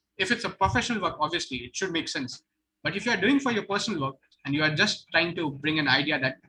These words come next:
"Dude, this is something beyond you,"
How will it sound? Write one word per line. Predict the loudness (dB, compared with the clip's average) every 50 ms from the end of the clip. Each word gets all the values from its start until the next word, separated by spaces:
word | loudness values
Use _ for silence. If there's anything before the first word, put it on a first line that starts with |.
| _ _ _ -2
"Dude, | 0 0 0 0 -4 -10 -18 _ _ _ _ _ _ _ _ -14 -10
this | -8 -6 -2 0
is | 0 0 0 -4 -8 -10 -8 -4 -2
something | -2 0 0 -2 -4 -2 0
beyond | 2 4 4 4 4 2
you," | 0 0 -2 -4